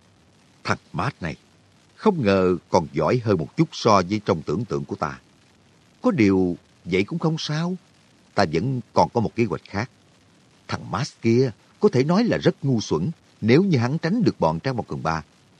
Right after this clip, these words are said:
đến được điểm mai phục. Lẽ ra hai bên sẽ cùng lúc làm náo động.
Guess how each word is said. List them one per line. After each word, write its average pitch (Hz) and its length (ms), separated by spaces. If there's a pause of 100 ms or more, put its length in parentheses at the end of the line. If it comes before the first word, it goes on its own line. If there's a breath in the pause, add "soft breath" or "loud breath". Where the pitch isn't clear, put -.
(220)
đến 156 300
được 101 220
điểm 101 260
mai 98 180
phục. - 220 (600)
Lẽ 92 260
ra 95 440 (120)
hai 143 260
bên 127 380
sẽ - 180
cùng 92 180
lúc 190 180
làm 78 200
náo 113 200
động. 62 200